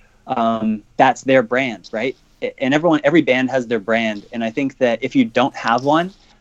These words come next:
then you're not, like, you're not exce-, uh, excelling, you're not succeeding in doing what you're supposed to be doing. So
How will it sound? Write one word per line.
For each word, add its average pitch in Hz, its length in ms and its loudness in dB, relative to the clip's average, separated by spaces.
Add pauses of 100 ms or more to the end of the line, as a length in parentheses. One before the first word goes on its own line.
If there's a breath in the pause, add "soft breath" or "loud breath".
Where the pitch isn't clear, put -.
then 127 180 4
you're 123 120 2
not, 120 280 2
like, 113 440 0
you're 123 120 0
not 117 260 0
exce-, - 440 -4
uh, 110 280 0
excelling, 113 560 -2
you're 107 160 -2
not 107 300 -4
succeeding 113 560 -2
in 104 140 -2
doing 113 220 2
what 107 100 0
you're 101 140 -10
supposed 107 260 0
to 110 60 2
be 101 40 4
doing. 104 280 2 (720)
So 127 420 4